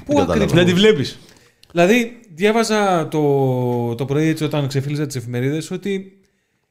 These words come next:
Speaker 1: ε, είδα και αυτό που είπε ο Γιάννης από το Data Journalist, ε, και είδα επίσης και τα σχέδια, ας πούμε, στην, ε, στην παιδεία,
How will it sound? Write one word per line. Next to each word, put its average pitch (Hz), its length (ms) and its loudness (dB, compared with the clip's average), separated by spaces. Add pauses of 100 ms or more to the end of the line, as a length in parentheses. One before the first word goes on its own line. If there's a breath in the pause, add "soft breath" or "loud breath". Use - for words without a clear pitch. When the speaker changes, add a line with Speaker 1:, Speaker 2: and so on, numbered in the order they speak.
(240)
Speaker 1:
ε, 160 600 0 (680)
είδα 185 240 2
και 190 160 2
αυτό 180 180 0
που 147 120 0
είπε 139 140 2
ο 135 100 4
Γιάννης 127 480 0
από 117 600 -2
το 123 80 -4
Data 120 200 -2
Journalist, 135 640 -2
ε, 151 380 0
και - 200 -10
είδα 254 100 -2
επίσης 226 400 -4
και 220 120 -6
τα 202 160 -4
σχέδια, 220 340 -2
ας 202 80 -4
πούμε, 214 240 -6
στην, 190 380 -8
ε, 165 480 -6
στην 143 300 -12
παιδεία, 139 480 0